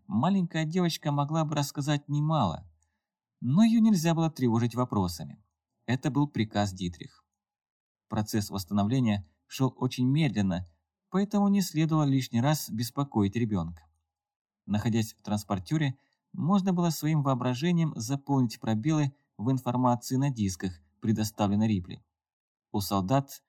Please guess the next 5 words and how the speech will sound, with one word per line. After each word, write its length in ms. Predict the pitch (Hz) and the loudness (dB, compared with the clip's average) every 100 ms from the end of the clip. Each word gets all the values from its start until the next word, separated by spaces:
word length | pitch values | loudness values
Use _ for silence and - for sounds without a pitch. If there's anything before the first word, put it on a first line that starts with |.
| _ - | _ -4
обычно 420 | 98 113 - - | 0 0 -2 -4
очень 400 | - 117 107 101 | 0 2 2 0
живое 340 | 95 110 101 90 | 0 2 2 2
воображение. 800 | 92 82 101 101 98 82 - - _ _ _ _ _ _ _ _ _ _ _ _ _ _ _ _ _ _ _ _ _ _ _ - | 0 0 -2 -2 -2 -4 -10 -18 _ _ _ _ _ _ _ _ _ _ _ _ _ _ _ _ _ _ _ _ _ _ _ -2
Вишбовский 760 | 107 113 175 226 - 165 143 | 0 2 2 0 0 0 0